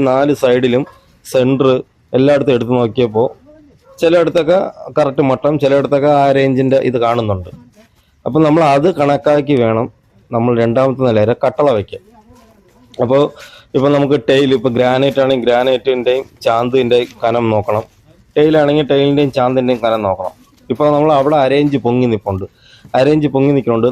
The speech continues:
നമ്മളിവിടെ ഇപ്പോൾ ഒരു ഒന്നര ഇഞ്ച്, ആ, അകത്താണ് നമ്മൾ പൊക്കി വെച്ചത് കട്ടള. കാരണം അങ്ങനെ വെക്കുമ്പോൾ നമ്മൾ ഈ ഫ്ലോർ ടൈൽ ഇടുമ്പോൾ ഒരുപാട്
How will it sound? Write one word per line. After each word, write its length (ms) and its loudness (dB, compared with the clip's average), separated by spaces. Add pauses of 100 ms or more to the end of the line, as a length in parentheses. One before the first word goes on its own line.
നമ്മളിവിടെ 420 2
ഇപ്പോൾ 200 0
ഒരു 120 2 (120)
ഒന്നര 280 0 (100)
ഇഞ്ച്, 180 -8 (420)
ആ, 20 0 (340)
അകത്താണ് 360 0 (240)
നമ്മൾ 160 0 (100)
പൊക്കി 320 -4
വെച്ചത് 320 -2
കട്ടള. 220 -2 (1000)
കാരണം 260 2
അങ്ങനെ 220 2
വെക്കുമ്പോൾ 440 0
നമ്മൾ 180 0 (380)
ഈ 100 0 (100)
ഫ്ലോർ 240 2 (200)
ടൈൽ 260 2
ഇടുമ്പോൾ 320 0 (760)
ഒരുപാട് 280 2